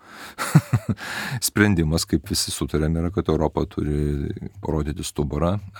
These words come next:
Amerika dabar labai stumia Europą, e, rodyti lyderystę šitoj vietoj. Na gerai, tegul parodo Europą lyderystę, susijungia finansiškai savo resursus ir suteikia tokią pagalbą Ukrainai, kuri priverstų Putiną atsitraukti. Bet čia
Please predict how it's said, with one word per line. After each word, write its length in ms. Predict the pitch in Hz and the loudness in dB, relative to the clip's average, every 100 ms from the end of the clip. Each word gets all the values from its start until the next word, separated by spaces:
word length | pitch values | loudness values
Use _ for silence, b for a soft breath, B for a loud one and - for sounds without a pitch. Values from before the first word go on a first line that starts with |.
| 76 | -2
Amerika 460 | 73 73 73 71 | 0 0 0 -2
dabar 380 | 69 71 71 - - | -2 -4 -4 -6 -8
labai 300 | 69 67 80 71 - | -6 0 0 -2 -8
stumia 380 | - - 90 71 | -10 4 4 6
Europą, 380 | 69 71 71 71 | 2 0 0 -4
e, 300 | 76 - 69 69 | -6 -12 -8 -2
rodyti 380 | 73 69 65 71 | 0 -2 -4 -4
lyderystę 480 | 71 73 78 - 82 | -2 -2 -2 -2 -2
šitoj 240 | - 127 | -2 -2
vietoj. 240 | 120 135 135 | 0 -2 -2
Na 140 | 180 | 0
gerai, 240 | 294 294 - | 2 2 0
tegul 240 | 85 92 | 0 0
parodo 320 | - 135 82 | 2 2 2
Europą 240 | 76 82 78 | 0 0 0
lyderystę, 560 | 76 71 69 73 - | -2 -2 -4 -6 -6
susijungia 960 | 117 - 80 - - 65 73 78 90 113 B B B B - | -4 -6 -4 -4 -4 -4 -4 0 0 -2 B B B B -8
finansiškai 640 | - 71 76 - 85 - 87 | -2 0 0 0 -2 0 2
savo 240 | - 73 | 2 0
resursus 640 | 71 73 92 101 113 - - | 0 0 -2 0 2 2 2
ir 160 | 87 87 90 80 - - - | 4 6 4 2 -2 -12 -12
suteikia 480 | - 85 82 76 73 | -4 0 2 0 0
tokią 240 | 76 73 | -2 -2
pagalbą 400 | 76 73 71 73 | -2 0 0 0
Ukrainai, 400 | - 73 76 92 | -2 -2 0 0
kuri 240 | - 80 | 0 0
priverstų 640 | 82 - 73 87 139 - 90 | 0 2 4 4 4 -2 -2
Putiną 320 | 82 82 80 | -2 0 0
atsitraukti. 560 | - - 131 85 - 82 | 0 2 2 2 -2 2
Bet 160 | 82 | 2
čia 380 | - - 233 107 | 4 4 6 2